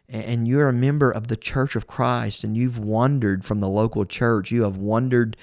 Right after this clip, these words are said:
from the body of Christ and, and the church, and from living for Christ every day and doing the things that he wants you to do, we're here to help you. We would be happy to assist you. W-,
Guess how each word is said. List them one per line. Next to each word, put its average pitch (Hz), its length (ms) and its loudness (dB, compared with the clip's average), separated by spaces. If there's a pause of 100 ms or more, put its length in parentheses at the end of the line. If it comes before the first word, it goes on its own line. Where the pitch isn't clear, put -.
(240)
from 107 240 0
the 92 80 0
body 110 440 0
of 101 120 -6
Christ 113 540 -2
and, 98 260 -6
and 90 220 -8
the 101 80 -2
church, 117 560 0
and 95 180 -2 (320)
from 107 200 0
living 127 360 4
for 107 160 -4
Christ 113 560 -2
every 113 240 0
day 104 460 0
and 92 240 -6
doing 139 320 4
the 104 100 -2
things 92 440 -4
that 98 80 -2
he 95 80 -2
wants 98 340 -4
you 92 80 -4
to 90 100 -2
do, 87 320 -6 (720)
we're 131 220 2
here 147 260 2
to 143 80 2
help 151 380 -2
you. 82 300 -6 (380)
We 127 120 4
would 143 140 6
be 143 120 6
happy 131 460 0
to 113 180 0
assist - 540 -4
you. 87 280 -8 (720)
W-, - 420 -14